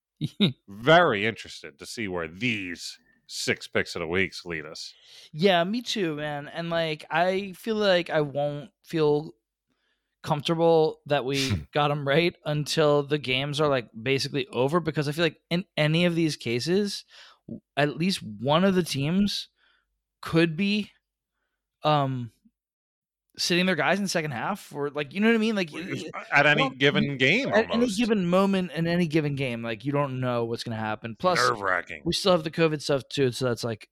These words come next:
Speaker 1: a-, a-, added compounding the, the problem. But, uh, but
Speaker 2: Totally.
Speaker 1: yeah, I'm, I'm gonna go. Um, I'm going to go. My number one is I feel qu-, really good about. Um, it's a team that both of us were kinda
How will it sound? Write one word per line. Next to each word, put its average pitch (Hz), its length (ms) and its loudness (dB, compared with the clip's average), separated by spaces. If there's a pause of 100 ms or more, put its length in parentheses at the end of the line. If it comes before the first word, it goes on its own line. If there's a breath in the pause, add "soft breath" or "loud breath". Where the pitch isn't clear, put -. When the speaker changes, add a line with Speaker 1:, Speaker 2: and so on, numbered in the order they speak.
Speaker 1:
a-, 101 60 -8
a-, 117 540 0
added 120 380 -2 (120)
compounding 131 640 -2
the, 113 120 -6 (100)
the 110 100 -12
problem. 120 420 -4
But, 113 240 -12
uh, 110 220 -10 (400 soft breath)
but 208 100 0
Speaker 2:
Totally. 190 120 4
Speaker 1:
yeah, 160 160 2
I'm, 202 180 -4
I'm 233 100 -4
gonna 349 160 -8
go. 226 560 0
Um, 147 680 -6 (500)
I'm 185 140 0
going 247 300 -2
to 240 120 -8
go. 196 340 0
My 160 160 0
number 285 300 -2
one 240 260 0
is 175 140 0
I 185 120 2
feel 160 320 -4
qu-, - 80 -18 (280)
really 240 240 4
good 143 260 4
about. 104 460 -2 (560 loud breath)
Um, 110 640 0 (1040)
it's 208 160 0
a 214 60 -2
team 285 340 -2
that 202 180 -8
both 196 260 2
of 190 140 0
us 135 340 0
were 143 80 -12
kinda 147 260 -4